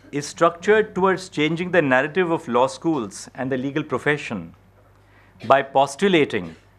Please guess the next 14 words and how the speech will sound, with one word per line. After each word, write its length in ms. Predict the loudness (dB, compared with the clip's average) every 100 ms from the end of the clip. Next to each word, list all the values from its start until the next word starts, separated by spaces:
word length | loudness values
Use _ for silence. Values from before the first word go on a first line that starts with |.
| -20 _ _ -12
hard-hitting 640 | 2 4 4 2 4 2
questions 800 | 4 2 0 -4 -6 -6 -8 -16 -10
about 420 | 0 0 0 -6
privilege 600 | -2 0 0 -2 -6 -20 -20 _ _ _ _ _ -4
and 140 | -2
about 260 | 2 0 0
increasing 560 | -4 -2 0 0 -4 -4
access 500 | -4 -4 0 0 -2
to 100 | -8
legal 280 | -6 -2 -2
education. 680 | -4 -6 -8 -8 -12 -16 -20 _ _ _ _ _ _ _ -8
In 180 | -6 -2
doing 260 | 2 2
so, 380 | 0 -2 -4 -4